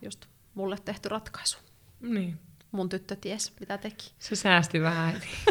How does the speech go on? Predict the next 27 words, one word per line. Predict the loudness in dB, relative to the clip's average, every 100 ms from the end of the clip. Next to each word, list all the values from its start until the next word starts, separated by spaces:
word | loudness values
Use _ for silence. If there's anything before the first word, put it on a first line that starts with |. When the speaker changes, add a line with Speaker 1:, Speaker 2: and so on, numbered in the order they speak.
| 8 6 6 0 -2
Speaker 2:
<laughs> | -4 -6 -10 -10 0
Kiltisti | 8 8 10 8 6
tehty. | -2 -2 0 0 -2 -12 -8 -6 0
Speaker 1:
Joo, | 2 2 0
kiitos. | -6 -2 -2 -4 -12 -8 -8 -8 -14 -12 -10 -8 -10 -14 0
Speaker 2:
Kyllä. | 6 8 8 6 4 -4 -12 -12 -16 4
Tu-, | 8 8 4 4
tuutko | 4 6 6
sä, | 8
Meri, | 10 10 10
uudelleenkin | 8 8 6 2 0
mun | 2
vieraaksi? | 4 6 6 6
Kun | 4
musta | 4 4
tuntuu, | 6 10
että | 10 10
vaikka | 8 8 4 4 -4
me | -6 4 6
nyt | 8
ollaan | 8 8 8
kohta | 4 4
juteltu | 6 8 6
puolitoista | 2 4 6 6 6 2
Speaker 1:
Siis |
Speaker 2:
tuntia. | 4 4 8 10
Speaker 1:
puolitoista. | 12 12 10 6 4 6 4 0 2 6 6